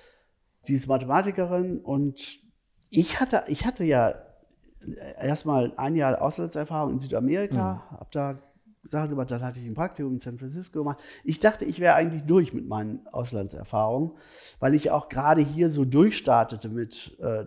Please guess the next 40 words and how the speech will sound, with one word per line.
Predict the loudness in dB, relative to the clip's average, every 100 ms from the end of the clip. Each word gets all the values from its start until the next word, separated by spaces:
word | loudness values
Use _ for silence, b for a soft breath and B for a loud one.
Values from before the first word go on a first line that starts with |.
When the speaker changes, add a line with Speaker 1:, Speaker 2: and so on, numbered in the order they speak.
| -6
Speaker 1:
Taz, | -4 -4 -6 -12 -6
war | -2 0
ga-, | 2 0
Speaker 2:
Mhm. | 0
Speaker 1:
lief | -2
ganz | -2 -2 -2
gut, | -4
da | -4
kam | -4 -2 -2
ich | -2
in | -6 -6
die | -6 -8
überregionale | -6 2 4 6 2 -2 -4 -4
Presse, | -2 -2 -2
Speaker 2:
Mhm. | -4
Speaker 1:
war | -6
ich | -6 -6
eigentlich | -6 -8
schon | -8 -8 -6
ziemlich | -6 -6
gut | -6 -6
drin. | -4 -6 B B B B B B B B
Und | 2 8
dann | 8 6 -2 -14 _ _ -2
war | 6
aber | 6 6 0
klar, | 0 0
dass | 0
meine | -2 0 -2
Frau | 0 2 2
die | 0 -4
Stelle | -2 0
da | 2 2
kriegte, | -2 -8 -8 -8
dass | -6 -2
man | -2 -2 -4 -10 -6
eine | -2
Überseebeziehung | 4 8 8 6 -2 -4 -2 -2 -2
ging | -4 -4
nicht. | -4 -8 -16